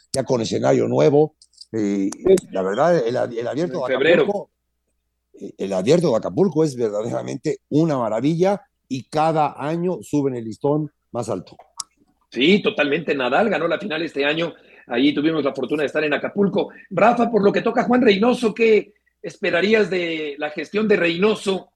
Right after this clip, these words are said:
Speaker 2: que logró hacer campeón a Cruz Azul después de tanto tiempo, ahora como técnico del equipo de Perú?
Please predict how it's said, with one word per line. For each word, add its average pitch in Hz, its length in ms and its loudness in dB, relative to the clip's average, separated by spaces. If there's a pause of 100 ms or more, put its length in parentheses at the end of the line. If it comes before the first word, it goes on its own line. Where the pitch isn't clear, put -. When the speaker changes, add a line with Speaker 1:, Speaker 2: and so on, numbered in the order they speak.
(480)
Speaker 2:
que 143 120 -10
logró 147 340 2
hacer 202 220 -2
campeón 185 280 -4
a 185 80 -2
Cruz 170 200 -4
Azul 180 200 -2
después 185 240 -2
de 175 120 -2
tanto 202 520 -2
tiempo, 208 400 2
ahora 190 220 4
como 160 340 -2
técnico 180 320 -6
del 156 80 2
equipo 147 260 -6
de 151 80 2
Perú? 135 240 0